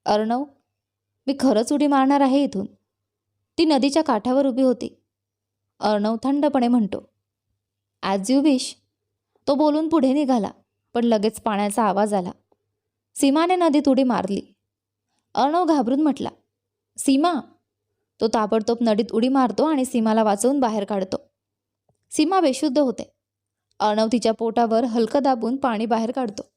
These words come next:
नंतर तिचे हात सोडायला लागतो. काही क्षणात सीमा शुद्धीवर येते आणि अर्णवला मिठी मारते. अर्णवही तिला घट्ट धरतो.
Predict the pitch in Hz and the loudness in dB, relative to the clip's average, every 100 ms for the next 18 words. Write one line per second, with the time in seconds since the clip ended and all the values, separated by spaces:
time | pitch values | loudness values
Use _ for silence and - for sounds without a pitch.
0 | _ _ _ _ _ _ 240 233 220 226 | _ _ _ _ _ _ 0 0 0 0
1 | 233 214 233 226 220 254 226 220 226 214 | 0 0 0 0 0 0 2 2 2 -2
2 | - - - _ _ _ _ _ _ _ | -6 -18 -20 _ _ _ _ _ _ _
3 | _ - 247 277 349 349 311 320 311 294 | _ -6 -4 -2 -2 0 0 0 2 2
4 | 294 294 202 254 262 254 254 247 240 233 | 2 0 2 2 4 2 2 0 0 0
5 | 220 220 247 233 214 196 185 - 220 - | 0 0 0 0 0 0 -2 -4 -12 -14
6 | _ _ _ _ _ _ - 214 208 208 | _ _ _ _ _ _ -4 -2 0 2
7 | 247 254 240 233 233 - 247 233 208 - | 2 2 0 0 -4 -6 -4 -2 -4 -8
8 | - | -12